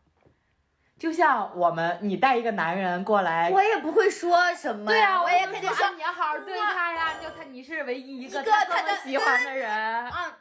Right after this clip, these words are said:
Speaker 2: 他不常带男朋友给我们见的。
Speaker 1: 对，这是我给，我给，我给女孩子的一个忠告，因为他带我去见了他的朋友。
Speaker 2: 僚机，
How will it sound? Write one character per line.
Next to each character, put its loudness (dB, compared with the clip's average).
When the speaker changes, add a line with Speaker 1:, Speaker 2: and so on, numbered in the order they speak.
Speaker 2:
他 -20
不 -16
常 -10
带 -2
男 -10
朋 -12
友 -12
给 -16
我 -10
们 -14
见 -12
的。 -6
Speaker 1:
对， -6
这 -4
是 -8
我 -4
给， -10
我 -14
给， -16
我 -10
给 -10
女 -12
孩 -18
子 -20
的 -12
一 -18
个 -16
忠 -20
告， -18
因 -14
为 -16
他 -10
带 -6
我 -6
去 -20
见 -14
了 -14
他 -8
的 -4
朋 -4
友。 -6
Speaker 2:
僚 -14
机， -8